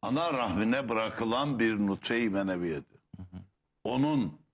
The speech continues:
Speaker 1: helal veya helal, haram gıdadan teşekkül etmesinin bile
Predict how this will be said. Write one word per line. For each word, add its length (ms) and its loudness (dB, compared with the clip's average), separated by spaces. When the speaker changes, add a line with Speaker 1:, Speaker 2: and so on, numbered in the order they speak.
Speaker 1:
helal 760 0
veya 480 0
helal, 500 0
haram 520 0
gıdadan 600 -2
teşekkül 600 -4
etmesinin 800 -4
bile 460 0